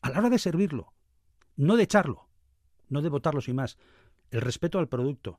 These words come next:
porque lo están trabajando en estos momentos y se lo merecen nuestros productores.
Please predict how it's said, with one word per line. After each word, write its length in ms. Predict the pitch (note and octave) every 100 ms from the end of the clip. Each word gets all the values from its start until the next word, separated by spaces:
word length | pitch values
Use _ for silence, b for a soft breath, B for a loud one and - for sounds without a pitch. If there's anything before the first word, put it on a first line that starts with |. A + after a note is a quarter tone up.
| _
porque 180 | A#2+ A2
lo 60 | G#2+
están 260 | - F#3
trabajando 420 | F#3 D#3+ D3+ D#3+ D3
en 60 |
estos 220 | C#3 C#3
momentos 500 | B2+ C3 D3+ G3+ G#3 B B B
y 100 | C3+
se 140 | G#2 A#2+
lo 120 | A2
merecen 300 | G#2 B2 D#3
nuestros 260 | A#2+ A2 -
productores. 440 | G#2+ G2 G2+